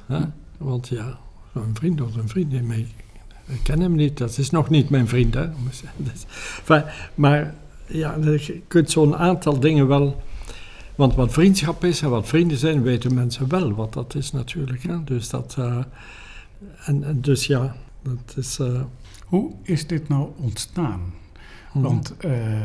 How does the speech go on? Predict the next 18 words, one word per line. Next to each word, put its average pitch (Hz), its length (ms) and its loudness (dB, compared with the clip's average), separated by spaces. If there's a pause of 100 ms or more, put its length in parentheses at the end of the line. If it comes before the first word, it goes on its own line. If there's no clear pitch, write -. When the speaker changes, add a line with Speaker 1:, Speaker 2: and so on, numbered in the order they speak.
(180)
Speaker 2:
Ignatius 117 680 -4
was 107 140 -6
niet 113 160 -4
de 117 80 -10
eerste 123 480 -2
die 127 140 0
met 127 160 0
dit 131 160 -4
soort 131 160 -4
dingen 127 220 4
bezig 123 280 0
was, 123 300 -4
die 113 180 -4
met 110 140 0
het 110 140 -6
evangelie 127 500 -2
bezig 123 380 0
was. 127 320 -4